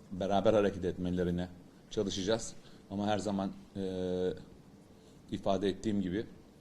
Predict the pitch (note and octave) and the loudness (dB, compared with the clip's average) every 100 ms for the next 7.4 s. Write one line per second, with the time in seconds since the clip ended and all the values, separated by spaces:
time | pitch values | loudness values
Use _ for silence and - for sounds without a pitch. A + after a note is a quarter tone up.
0 | - - - - - - - - - G#2+ | -20 -20 -20 -20 -20 -20 -20 -10 -2 2
1 | G#2 F#2+ F#2+ F#2 F2 E2+ F2 G#2+ A2+ - | 4 2 -2 -4 -4 -2 -2 -4 -8 -16
2 | - G#2 A2 G2+ - G#2+ B2 A2+ - - | -10 -2 0 0 -4 -2 -2 -2 -4 -4
3 | A2 G2 F#2 F2 - F#2+ F#2 G#2 - - | -2 -2 -2 -6 -4 0 4 2 0 -16
4 | - - G2+ F#2+ F2 - F2+ G#2 G#2+ F#2+ | -20 -10 -4 -4 -4 -6 -4 -2 -2 -4
5 | - A#2+ - - G2 G2 G2 G2 G2+ F2+ | -6 -8 -10 -4 0 2 0 0 0 0
6 | G#2+ G#2+ G#2 G2+ G2 G#2 C3+ - - - | 0 0 0 0 0 0 0 -4 -16 -20
7 | - - - | -20 -20 -6